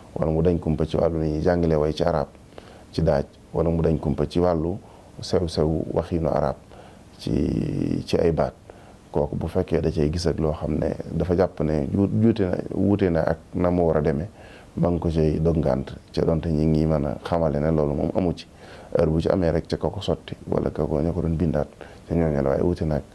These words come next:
boo delloo ci téere cosaanam ba nga xam ne muy am mbindam, doo ca fekk lu mel noonu. Ginnaaw loolu mu ne, "Wa asalu, maa ngi ñaan nag, Allah, Yàlla, Rabbi, Yàlla, may sa, may sa borom, alxabula, ak nangu, wal xawna, ak ndimbal, wa tawfiqa, ak dëppale, wal wusula, ak eggale.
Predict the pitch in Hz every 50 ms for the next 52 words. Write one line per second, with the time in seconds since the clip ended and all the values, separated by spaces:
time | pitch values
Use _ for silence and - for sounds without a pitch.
0 | - - - - - - - - - 71 80 87 90 82 80 82 76 80 80 87
1 | 78 76 78 - 85 85 76 69 73 71 69 76 73 73 85 85 78 67 69 69
2 | 71 80 80 65 73 80 73 73 69 65 69 - - - - - - - - -
3 | - - - - - 82 - 76 - - 69 65 65 73 71 67 60 52 52 -
4 | - - - - - - - - - - - - - - 87 101 113 113 110 104
5 | 98 95 95 90 85 87 87 92 107 113 - - - 98 92 95 92 92 92 92
6 | 92 92 82 80 76 82 82 - - 90 87 87 85 85 92 90 85 80 80 80
7 | 85 87 82 82 85 85 82 85 80 78 78 73 73 78 82 - - 92 82 -
8 | - - 85 90 82 - 92 90 82 85 80 78 - - 85 82 - 98 90 87
9 | 87 76 80 71 - - 76 76 80 78 73 64 - - - - - - - -
10 | - - - - - - - - - 80 82 90 90 87 85 85 82 82 82 82
11 | 85 87 87 85 87 90 92 87 82 - 85 85 82 - 85 80 80 - - -
12 | 85 85 - - 71 - - - 90 85 82 - 90 80 80 - - - - -
13 | - - - 73 76 71 65 62 - -